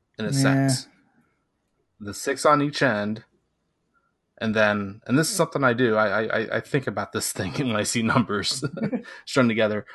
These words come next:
Speaker 1: But then the, then the, the next two in from each side is a two and an eight.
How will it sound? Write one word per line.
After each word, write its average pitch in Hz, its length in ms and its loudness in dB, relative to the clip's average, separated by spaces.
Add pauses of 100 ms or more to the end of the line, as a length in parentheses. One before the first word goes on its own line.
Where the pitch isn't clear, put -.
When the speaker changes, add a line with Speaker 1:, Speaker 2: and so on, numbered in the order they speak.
(200)
Speaker 1:
But - 220 0
then 113 180 2
the, 104 120 -6 (120)
then 113 220 2
the, 107 240 2
the 113 120 0
next 123 300 0
two 123 240 2
in 120 320 2
from 110 180 -4
each 113 160 -6
side 104 380 2
is 95 140 -8
a 98 80 -10
two 120 280 -2
and 107 80 0
an 107 120 -2
eight. 107 260 -2